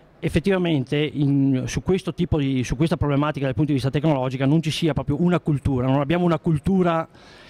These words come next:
eh, dal punto di vista, eh, della pelle, eh, dell'edificio.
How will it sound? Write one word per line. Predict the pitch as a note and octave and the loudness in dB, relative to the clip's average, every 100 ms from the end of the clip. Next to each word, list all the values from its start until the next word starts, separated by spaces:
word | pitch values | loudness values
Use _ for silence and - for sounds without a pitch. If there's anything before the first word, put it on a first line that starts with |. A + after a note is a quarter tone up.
| - - - | -20 -18 -4
eh, | D#3 C#3 C#3 C3 B2 A#2+ A2+ A2 | 0 0 0 0 0 -2 -4 -8
dal | A2+ C#3 C#3 | -4 -2 0
punto | E3+ E3 | 0 2
di | D3 | 2
vista, | C#3+ D#3+ - D#3 D3 C3+ C3 B2 A#2+ A2 G#2+ G#2 G#2 | 2 0 0 -2 -2 -4 -2 0 0 -2 -4 -4 -4
eh, | |
della | C3 D3 - | -2 0 0
pelle, | D#3 D3+ C#3+ C#3 C3+ | -4 -2 -2 -2 -2
eh, | B2+ B2 A#2 A#2+ | -2 -2 -2 -2
dell'edificio. | C#3 C3 B2+ C3+ B2 B2+ | -2 -2 -4 -4 -2 -4